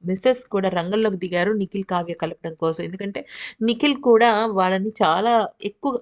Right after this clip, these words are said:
అంటే తనని మిస్ అవుతున్నాడు కావ్యని, అది అర్థం చేసుకున్నారు అనమాట శ్రీకాంత్ గారు. అందుకని రంగంలోకి దిగారు. Actually కావ్య వాళ్ళ పేరెంట్స్ ఉన్నారు, కానీ, ఆ, కావ్య తన, ఆ, ఫస్ట్ ప్రొడ్యూసర్ శ్రీకాంత్ గారిని, ఆయన భార్యని own father and mother లాగా ట్రీట్ చేస్తారనమాట.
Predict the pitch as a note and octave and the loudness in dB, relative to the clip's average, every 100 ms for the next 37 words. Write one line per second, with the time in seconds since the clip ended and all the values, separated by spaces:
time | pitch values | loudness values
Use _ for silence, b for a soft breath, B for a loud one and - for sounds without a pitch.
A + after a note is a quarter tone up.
0 | - F#3+ B3+ A3+ G#3+ G3+ G3 D#4 D4+ A#3 | -4 -2 2 0 0 -4 0 2 2 0
1 | F#3 E3 - F3+ F3+ G3 D#3+ - F#3 G3+ | -2 -2 0 2 2 -2 -6 -6 -2 0
2 | F3 - C4 C4 A#3+ G#3 G3 D#3+ D#3+ D3+ | 0 -2 -2 0 0 -2 -12 -12 -10 -10
3 | - F3 F3 E3+ D3+ D3 D#3+ - G#3+ G3+ | -8 -8 -8 -4 -4 -4 -6 -8 -8 -8
4 | B B B - G3 G3+ A#3 G#3+ E3+ E3 | B B B -2 0 0 0 -2 -4 -2
5 | D#3 - - F#3 - C4+ B3 D#4+ A4+ - | -2 -2 -2 -2 0 2 4 4 4 2
6 | _ G3 G3 F3+ A3 C4+ C4 C4 B3+ G#3 | _ -4 0 0 0 2 2 2 2 2
7 | A3+ C#4 C#4 G#3 G#3+ A#3 - A#3 C4 B4 | 2 -2 -2 0 0 0 2 0 0 -4
8 | - B B _ _ _ _ A3 G#3+ G#3+ | -8 B B _ _ _ _ 2 2 0
9 | A#3 G#3+ B3 D4+ A4 C5 _ - A#3 A3+ | 0 2 0 0 0 -2 _ -2 0 2
10 | A3+ G#3 G#3+ G#3 G3+ - A#3 A3+ D4 A#3+ | 0 2 4 4 0 -2 -2 -2 -2 0
11 | A3 A#3 A#3 A3+ G3 F#3+ - A3 A3+ A#3 | 2 0 2 2 2 -2 -2 -2 2 2
12 | A3+ A3+ A#3+ A#3+ G#3 F#3 F#3+ F#3+ G#3+ C4+ | 2 2 2 0 -2 -2 -2 0 -2 -6
13 | - - A3 C#4+ F#4 E4+ B3+ A#3 B3 A#3+ | -6 2 4 4 2 2 2 4 2 -4
14 | G#3+ G3+ G#3 G#3+ G3+ B3 A#3 A3 G#3 G3+ | -2 0 2 2 0 0 0 0 -2 -4
15 | F3 D#3+ D#3 | -4 -6 -8